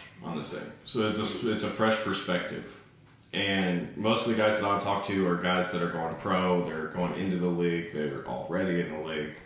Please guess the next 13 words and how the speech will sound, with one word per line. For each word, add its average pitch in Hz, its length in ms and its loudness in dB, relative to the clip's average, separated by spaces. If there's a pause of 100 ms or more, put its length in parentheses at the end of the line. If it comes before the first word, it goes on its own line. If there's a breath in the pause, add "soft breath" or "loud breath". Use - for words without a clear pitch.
you 98 180 -4
know, 82 80 -6
so 80 280 -4
it's - 120 -6
like, - 240 -2 (1040)
it's, 98 200 0
it's - 180 -2
an 87 80 0
experience 98 680 4
in 85 140 0
that 90 240 2
regard, 76 380 -6 (1160 loud breath)
where 92 680 2